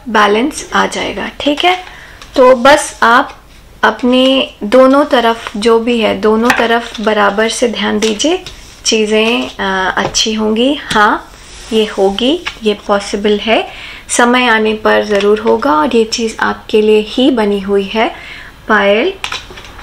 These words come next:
सिक्स। तो बहुत बढ़िया, आप,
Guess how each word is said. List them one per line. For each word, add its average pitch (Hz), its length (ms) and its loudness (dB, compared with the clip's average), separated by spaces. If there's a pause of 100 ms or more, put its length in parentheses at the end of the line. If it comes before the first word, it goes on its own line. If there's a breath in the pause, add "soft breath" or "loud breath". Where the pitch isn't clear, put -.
(680)
सिक्स। - 360 0 (1000 loud breath)
तो 208 400 4
बहुत 302 360 2
बढ़िया, 185 320 2 (180)
आप, 208 440 0